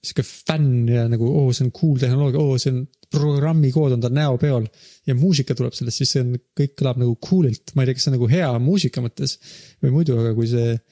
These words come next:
kui see siuke, siuke, see, ma ei tea, see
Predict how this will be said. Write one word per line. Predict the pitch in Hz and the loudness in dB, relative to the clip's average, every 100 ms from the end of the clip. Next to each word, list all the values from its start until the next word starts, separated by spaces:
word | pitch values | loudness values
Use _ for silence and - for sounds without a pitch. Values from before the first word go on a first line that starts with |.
| _ - _ _ _ _ - | _ -20 _ _ _ _ 0
kui | 127 | 2
see | 127 123 120 | 2 2 0
siuke, | - - | -2 -4
siuke, | - - 123 120 120 | -4 -2 0 0 0
see, | - 117 113 110 _ _ _ _ _ _ _ _ - - - - - _ _ _ 135 | 0 2 0 -2 _ _ _ _ _ _ _ _ -20 -20 -20 -20 -20 _ _ _ -4
ma | |
ei | 117 | -2
tea, | 117 110 | 0 -2
see | 123 117 113 110 113 | -2 0 0 0 -2